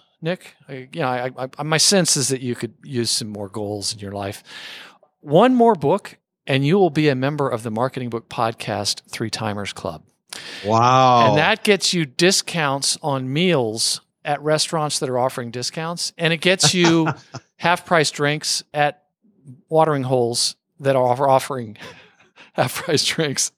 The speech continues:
Speaker 2: <laughs> That's awesome. Well, you know, I don't know if I told you, I actually have a book that is, uh, half done. It'll be done in the end of September, and it'll be out a year from now, called Heyday.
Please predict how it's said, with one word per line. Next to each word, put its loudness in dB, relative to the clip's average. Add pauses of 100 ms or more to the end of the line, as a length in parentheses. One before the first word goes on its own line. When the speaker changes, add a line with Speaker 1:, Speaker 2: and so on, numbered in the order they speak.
(200)
Speaker 2:
<laughs> -2
That's 0
awesome. -4 (320)
Well, 6
you 6
know, 4
I 4
don't 4
know 2
if -4
I 0
told 2
you, -2
I -2
actually -2
have -2
a 0
book -2
that 0
is, -4
uh, -2
half -2
done. -2
It'll -4
be -8
done 0
in -4 (420)
the 4
end 6
of 4
September, 4
and 2
it'll 0
be 2
out 2
a -8
year 2
from 0
now, 0 (380)
called 4
Heyday. 0